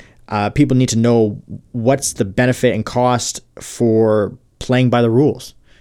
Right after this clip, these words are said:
If you don't understand what you're getting out of it, you're more likely to wanna cheat it if you, you know, um, but then they go on to say, if there are cheaters, those cheaters need to be punished. I, I feel like humans tend to figure that out too. It's like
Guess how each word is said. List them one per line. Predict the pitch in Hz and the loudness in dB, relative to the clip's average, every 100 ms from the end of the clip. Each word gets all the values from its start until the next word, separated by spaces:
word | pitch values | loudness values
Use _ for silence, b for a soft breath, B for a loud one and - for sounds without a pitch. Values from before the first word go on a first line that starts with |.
| b | b
If | 110 | 0
you | 147 | 2
don't | 139 160 | 4 2
understand | 151 151 170 - 139 135 120 110 | 2 0 0 0 0 2 0 0
what | 123 | 0
you're | 123 | 0
getting | 104 127 135 | 2 4 4
out | 110 | 2
of | 104 104 | 0 -2
it, | 107 - - b b b | -4 -8 -18 b b b
you're | - 123 | 0 2
more | 123 135 | 4 4
likely | 127 123 123 120 | 4 2 0 -4
to | 117 | -2
wanna | 110 113 110 107 110 | -2 0 0 -2 -6
cheat | - - 147 | -6 0 0
it | - - | 0 -8
if | - 107 | -10 -4
you, | 113 107 101 - - | -2 -2 -4 -12 -20
you | - 117 | -6 -4
know, | 104 127 B B B | -2 -4 B B B
um, | - 101 98 95 101 - - | -6 -4 -2 -2 -4 -12 -8
but | 123 117 | -2 2
then | 120 | 2
they | 117 117 - - | 2 0 -6 -8
go | 117 120 | -2 0
on | 110 | -2
to | |
say, | - 117 110 - | -2 0 0 -2
if | 110 | -10
there | - 117 | -2 2
are | 151 | 2
cheaters, | 147 120 113 113 - - - | 2 0 2 0 0 -10 -8
those | 110 | -4
cheaters | - 110 110 | -2 -2 0
need | 110 | -2
to | |
be | 110 | -2
punished. | 113 165 107 95 - - B B B B _ _ - _ - | 0 -2 -2 -8 -14 -18 B B B B _ _ -20 _ -6
I, | 110 82 | -4 -2
I | 120 | -2
feel | 131 | 0
like | 120 101 - _ - - | 0 -2 -8 _ -18 -2
humans | 135 123 113 | 2 2 2
tend | - 123 | 2 0
to | 120 110 | 2 -2
figure | - 120 | 0 2
that | 117 117 | 2 2
out | 113 | 0
too. | - 139 98 | 2 2 2
It's | 98 - | -2 -6
like | 98 - | -6 -6